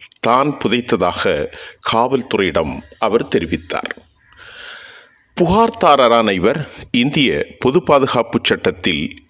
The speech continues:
பி என் எஸ் எஸ் நூத்தி எண்பத்தி மூன்றாவது பிரிவின் கீழ் ஒரு நீதிபதியின் முன் தனது வாக்குமூலத்தை பதிவு செய்துள்ளார்.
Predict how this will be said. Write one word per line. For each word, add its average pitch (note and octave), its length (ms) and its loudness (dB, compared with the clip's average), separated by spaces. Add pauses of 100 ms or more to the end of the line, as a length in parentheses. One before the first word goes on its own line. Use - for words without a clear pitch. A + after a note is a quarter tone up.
(360)
பி E3+ 380 -2
என் G2+ 280 0
எஸ் - 280 0
எஸ் - 360 -4
நூத்தி C3 320 0
எண்பத்தி A2 400 0
மூன்றாவது F#2+ 500 2
பிரிவின் E2+ 360 -4
கீழ் E2 400 -2 (380)
ஒரு D3 180 2
நீதிபதியின் A#2+ 600 2
முன் E2+ 420 -2
தனது B2 280 2
வாக்குமூலத்தை F#2 920 0 (200)
பதிவு G2 360 -2
செய்துள்ளார். C#2 600 -2